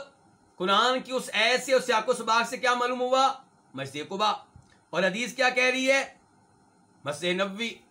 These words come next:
اب یہاں پہ کئی لوگ گمراہ ہوں گے۔ نمبر ایک، وہ جو منکرین حدیث میں سے ہیں، جو حدیث کا مذاق اڑائیں گے کہ قرآن کے خلاف ہے،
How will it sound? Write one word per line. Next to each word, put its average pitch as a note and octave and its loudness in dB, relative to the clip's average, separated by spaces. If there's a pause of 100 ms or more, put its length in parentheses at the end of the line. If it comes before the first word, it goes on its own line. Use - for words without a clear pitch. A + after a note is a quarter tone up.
(480)
اب A#3+ 2
یہاں A#3 2
پہ C#4 0
کئی C#4+ 2
لوگ C4+ 4
گمراہ A3+ 4
ہوں E3+ 0
گے۔ B2+ -12 (1120)
نمبر G#3 0
ایک، B3 4
وہ A#3+ -2
جو A#3 -4
منکرین A3+ -6
حدیث A#3+ -2
میں C4 0
سے B3+ -2
ہیں، C4+ 2
جو C4 0
حدیث A#3 -4
کا B3+ -2
مذاق A#3 2
اڑائیں C4 2
گے C4 0 (380)
کہ D#3 -14
قرآن F#3+ 0
کے A#3+ -6
خلاف A3+ 2
ہے، G#3+ -6